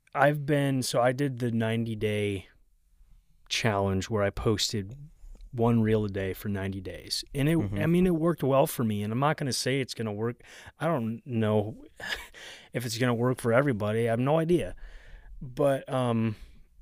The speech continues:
Speaker 1: really the, the rule of thumb is y-, the more you post, the more content people will have to engage with. So it just
Speaker 2: Mm-hmm.
Speaker 1: makes sense. The more, the more is out there, the more people will see your stuff. So anyway, I did that. And recently, I've been posting maybe a reel a week, if,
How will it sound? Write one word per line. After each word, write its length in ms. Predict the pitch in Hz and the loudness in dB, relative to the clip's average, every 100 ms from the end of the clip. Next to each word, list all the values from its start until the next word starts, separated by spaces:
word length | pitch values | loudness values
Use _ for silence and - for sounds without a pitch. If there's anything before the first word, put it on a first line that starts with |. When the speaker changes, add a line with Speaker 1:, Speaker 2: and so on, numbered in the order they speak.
| - - - - 381 - 202 - - - | -16 -14 -12 -12 -12 -12 -14 -14 -16 -8
Speaker 1:
really 320 | 160 170 170 | 2 6 6
the, 180 | 139 127 | 4 0
the 260 | 107 131 117 | -2 -4 0
rule 220 | 123 117 | 2 2
of 60 | - | 2
thumb 240 | 110 101 | 0 0
is 140 | 98 117 | -2 -6
y-, 120 | 139 | -8
the 80 | 120 | -4
more 180 | 135 139 | 0 2
you 80 | 123 | 0
post, 580 | - 117 110 101 - - - _ _ _ | 0 0 0 -2 -4 -10 -18 _ _ _
the 60 | 123 | -2
more 160 | 127 117 | 0 0
content 500 | 123 107 - 107 98 | 0 0 0 -4 -2
people 260 | 113 110 | -6 -4
will 120 | 101 95 | -2 0
have 320 | 98 98 - | 0 -2 -4
to 120 | 107 | -4
engage 360 | 95 92 87 - | -4 -4 -8 -10
with. 260 | - - | -14 -10
So 240 | - 127 107 | -8 -6 -6
it 180 | - 120 | -4 2
just 180 | 113 104 | 2 4
Speaker 2:
Mm-hmm. 100 | 101 | 2
Speaker 1:
makes 120 | 95 | 0
sense. 260 | 85 - - | -6 -10 -2
The 80 | 131 | 2
more, 200 | 139 135 | 4 4
the 120 | 160 | 0
more 240 | 151 170 175 | 2 4 6
is 120 | 143 | 8
out 200 | 131 127 | 6 6
there, 140 | 123 | 4
the 60 | 120 | 2
more 160 | 113 113 | 2 0
people 240 | 123 104 | -2 -4
will 60 | 98 | -4
see 140 | - | -6
your 80 | 92 | -8
stuff. 280 | - - - | -12 -12 -6
So 160 | - | -4
anyway, 360 | 131 123 98 92 - - - - - - | -2 -2 -4 -6 -14 -20 -20 -20 -8 4
I 60 | |
did 160 | 180 160 | 6 8
that. 300 | 123 110 - _ _ _ 156 | 6 4 -2 _ _ _ -2
And 340 | 143 131 208 - | 0 0 -4 -8
recently, 600 | 135 147 - 185 180 170 | 0 2 2 2 2 2
I've 100 | 156 | 2
been 140 | 185 | 2
posting 400 | - 147 - 139 | 2 0 0 0
maybe 240 | 120 120 117 | 0 0 0
a 80 | 101 | -2
reel 200 | 101 95 | -2 -4
a 40 | |
week, 440 | 92 85 - - - | -6 -12 -16 -18 -10
if, 240 | 131 - | -8 -8